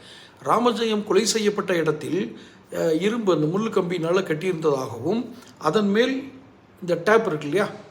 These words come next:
அஹ், பேக்கிங் மெட்டீரியல் இருக்க டேப், அதை சுத்தி இருந்ததாகவும் தகவல் உண்டு. அப்போ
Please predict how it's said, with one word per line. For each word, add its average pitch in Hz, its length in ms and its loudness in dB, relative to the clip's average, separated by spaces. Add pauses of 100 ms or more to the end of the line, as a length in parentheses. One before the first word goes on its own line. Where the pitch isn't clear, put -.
(140)
அஹ், 147 280 -8
பேக்கிங் 180 340 -2
மெட்டீரியல் 147 300 -2
இருக்க 143 260 -4
டேப், 151 240 0
அதை 165 280 -8
சுத்தி 185 240 -2
இருந்ததாகவும் 170 600 0
தகவல் 175 320 0
உண்டு. 127 260 -8 (680)
அப்போ 170 560 4